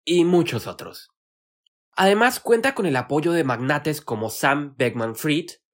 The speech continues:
una de las personas más ricas del mundo, y quien además está envuelto en proyectos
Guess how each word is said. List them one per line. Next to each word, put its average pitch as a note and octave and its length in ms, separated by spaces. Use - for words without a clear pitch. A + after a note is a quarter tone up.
una E3 300
de A#2+ 80
las A#2 120
personas B2+ 580
más F3+ 340
ricas F3 320
del C3+ 100
mundo, E3+ 460
y A#3+ 160
quien A3 180
además G3+ 500
está E3+ 220
envuelto G3 340
en E3 100
proyectos D#3 640